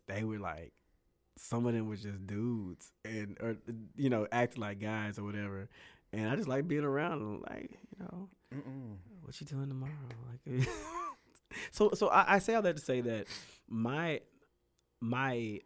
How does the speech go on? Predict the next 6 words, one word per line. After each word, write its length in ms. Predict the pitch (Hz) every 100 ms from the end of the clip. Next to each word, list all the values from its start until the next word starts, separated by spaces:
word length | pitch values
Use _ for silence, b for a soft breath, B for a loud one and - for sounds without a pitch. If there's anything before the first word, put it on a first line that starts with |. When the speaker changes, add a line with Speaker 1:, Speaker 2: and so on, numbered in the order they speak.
| -
Speaker 1:
attraction 840 | 104 - 117 127 - 107 95 107 - b b b b
is 180 | 110 -
all 260 | 110 110 107
over 200 | 101 95
the 80 |
place. 440 | 90 87 71 -